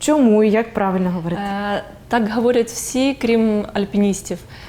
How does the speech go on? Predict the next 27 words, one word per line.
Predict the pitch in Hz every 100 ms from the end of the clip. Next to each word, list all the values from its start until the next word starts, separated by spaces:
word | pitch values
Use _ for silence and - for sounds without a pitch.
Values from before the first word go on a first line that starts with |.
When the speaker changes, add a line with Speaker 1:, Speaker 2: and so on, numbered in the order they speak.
| -
Speaker 2:
бо | 208 214 214 214
вершину | 208 220 - 269 254
неможливо | 240 220 233 254 285 302
підкорити. | - - 277 240 208 202 185 180 - - - - -
Ем, | 202 190 190 190 175 - - - - - -
ви | 214
розумієте, | 220 226 262 262 226 202 196
ми | 214
підні-, | 214 196 208
підіймаємось | 208 220 220 254 240 -
на |
вершину, | 220 240 - 294 339 208
стоїмо | 190 - 202 226
там | 220 208 202
кілька | 220 214 214
хвилин | - 220 226 277 269 - -
і | 208
йдемо | 196 240 226 196
звідти, | 190 190 185 - 175
і | 185
віт-, | 202 220 - 180
вітер | 226 220 202
з-, | 175 175
ну, | 202 185
замітає | 185 202 202 233 220
наші | 214 220
сліди. | 208 - 208 226 208